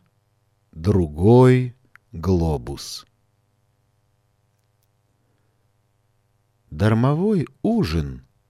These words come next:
на который я так рассчитывал, так и остался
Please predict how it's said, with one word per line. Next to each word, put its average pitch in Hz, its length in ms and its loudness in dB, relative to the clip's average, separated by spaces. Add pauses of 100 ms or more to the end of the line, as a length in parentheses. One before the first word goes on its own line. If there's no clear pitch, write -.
(600)
на 87 180 -4
который 104 480 0
я 98 180 2
так - 280 -4
рассчитывал, 71 1000 -4 (1000)
так 202 360 -4
и 104 120 -2
остался 104 1040 0